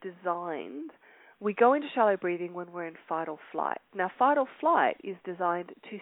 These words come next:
save us when our life is being threatened. So, uh, you go into fight or flight, which means you don't feel much, you just, um,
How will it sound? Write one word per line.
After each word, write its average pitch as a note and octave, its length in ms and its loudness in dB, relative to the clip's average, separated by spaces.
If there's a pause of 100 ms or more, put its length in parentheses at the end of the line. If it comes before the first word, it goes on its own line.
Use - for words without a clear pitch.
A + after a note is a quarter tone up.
save C4+ 280 4
us D#3 300 4
when F3 120 -6
our E3 180 -2
life D#3 320 -2
is F3 160 -14
being D#3 220 -6 (120)
threatened. - 380 -12 (960)
So, G#3 500 10 (600)
uh, F#3 60 -2
you F#3 160 -8
go B3 180 10
into B3+ 240 -2
fight F#3+ 180 4
or F#3 120 -2 (100)
flight, - 340 -2
which G3+ 120 -8 (100)
means F3 400 -6 (140)
you F#3 160 -12
don't C#4 300 4 (280)
feel D4 300 4
much, G#3+ 300 0 (600)
you F#3+ 140 -10 (220)
just, G#3+ 240 6 (880)
um, E3 600 -4